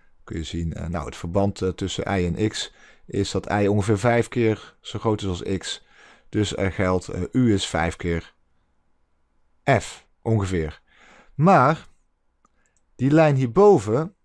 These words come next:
die zou ook nog kunnen. En van deze lijn kun je natuurlijk ook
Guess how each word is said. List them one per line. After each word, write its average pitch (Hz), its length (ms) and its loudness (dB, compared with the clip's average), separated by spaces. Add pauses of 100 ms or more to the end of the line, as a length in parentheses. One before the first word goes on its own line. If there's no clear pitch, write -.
(380)
die 127 120 -16
zou 139 360 4
ook 202 240 4
nog 147 260 2
kunnen. 92 400 -2 (1700)
En 135 140 0
van 131 180 0
deze 175 340 4
lijn 120 460 2 (220)
kun 165 140 0
je 135 60 4
natuurlijk 110 440 0
ook - 400 0